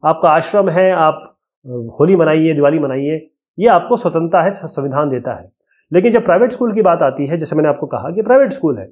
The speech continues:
प्राइवेट स्कूल है क्योंकि वो प्राइवेट स्कूल है, वो, अ, कुछ पक्ष चला रहा होता है, कोई समाज चला रहा होता है, कोई ग्रुप चला रहा होता है,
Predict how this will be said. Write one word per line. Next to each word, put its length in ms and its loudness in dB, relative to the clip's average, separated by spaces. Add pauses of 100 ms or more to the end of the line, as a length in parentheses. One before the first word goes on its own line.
(280)
प्राइवेट 240 2
स्कूल 240 -4
है 220 -2
क्योंकि 260 -4
वो 60 -2
प्राइवेट 320 2
स्कूल 260 -2
है, 200 -4
वो, 480 -2 (300)
अ, 40 -6
कुछ 380 0
पक्ष 240 -2
चला 200 2
रहा 100 0
होता 300 -2
है, 60 2
कोई 140 -4
समाज 280 -2
चला 220 -2
रहा 100 -2
होता 260 -4
है, 80 -2
कोई 160 0
ग्रुप 240 0
चला 200 -4
रहा 120 -8
होता 280 -10
है, 60 -14